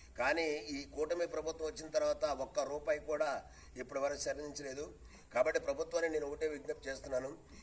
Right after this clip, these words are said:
వీళ్ళు ఏం తిని వీళ్ళు వర్క్ చేయాలి, పనులు చేయాలి.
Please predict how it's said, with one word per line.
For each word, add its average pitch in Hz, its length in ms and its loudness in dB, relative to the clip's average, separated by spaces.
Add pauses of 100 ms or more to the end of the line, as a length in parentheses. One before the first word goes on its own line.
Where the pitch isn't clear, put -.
(140)
వీళ్ళు 160 160 2
ఏం 196 360 2 (140)
తిని 202 460 0 (380)
వీళ్ళు 254 200 2
వర్క్ 143 300 -2
చేయాలి, 131 340 4 (420)
పనులు 147 180 0
చేయాలి. 135 420 2